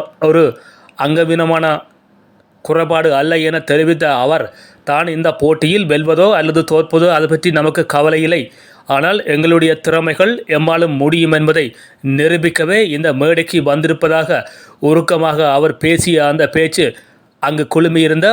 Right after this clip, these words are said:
மக்கள் மத்தியில் கண்களில் கண்ணீரை வர வளர்த்தன. மிகவும் தன்னம்பிக்கையுடனும் உறுதிப்பாட்டுடனும் திரை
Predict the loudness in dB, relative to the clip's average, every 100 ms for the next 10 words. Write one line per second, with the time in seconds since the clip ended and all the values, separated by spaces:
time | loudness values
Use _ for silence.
0 | 0 -2 -2 0 -2 0 -2 0 0 -2
1 | -6 -20 -20 _ -4 -2 0 0 0 -2
2 | -4 -2 0 2 2 0 0 0 -2 -2
3 | -2 -2 -2 -6 _ _ _ _ _ _
4 | _ _ _ _ _ -4 0 0 0 -2
5 | -2 0 0 0 0 0 2 0 0 0
6 | 0 0 2 2 0 -2 -2 0 0 0
7 | -2 -6 -14 _ _ _ _ _ _ _
8 | _ _ _ _ _ _ _ _ _ -6
9 | -2 0